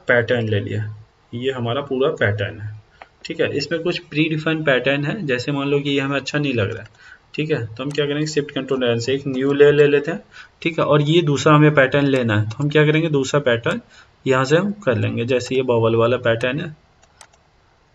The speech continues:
ये देखो बबल वाला पैटर्न है। अगर आप mix करके रखना चाहते हो तो mix करके भी रख सकते हैं, ऐसे करके, ठीक है। और लग रहा है कि ये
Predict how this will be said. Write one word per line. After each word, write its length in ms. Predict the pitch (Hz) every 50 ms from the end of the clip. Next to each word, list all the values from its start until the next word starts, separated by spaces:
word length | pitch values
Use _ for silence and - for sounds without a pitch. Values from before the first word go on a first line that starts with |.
| _ _ _ - -
ये 140 | - -
देखो 180 | 101 104 113 - _ _ _ - _ _ _ _ _ _ _ _ -
बबल 240 | 120 120 120 123 131
वाला 180 | 131 131 135 135
पैटर्न 400 | 135 127 127 123 - 139 147 156
है। 60 | 147
अगर 180 | 123 117 117 117
आप 60 | 113
mix 260 | 117 120 135 - - -
करके 280 | - 151 147 147 156 151
रखना 260 | 151 151 156 156 156
चाहते 260 | 156 151 151 151 156
हो 60 | 131
तो 100 | - 107
mix 260 | 104 107 107 104 - -
करके 280 | - 120 120 - 131
भी 100 | 131 135
रख 160 | 135 127 123 -
सकते 340 | - 131 123 - - -
हैं, 80 | 139 139 _ _ _ _ _ _ _ _ _ -
ऐसे 240 | 117 113 - 127 117
करके, 260 | 120 117 123 127 120 120 - _ _ _ _ _ -
ठीक 180 | - 147 147 131
है। 80 | 110
और 540 | 104 107 - - - - - _ - 127 127
लग 200 | 131 135 131 135
रहा 80 | 139 139
है 100 | 139 143
कि 100 | 147 139
ये 220 | 135 139 151 170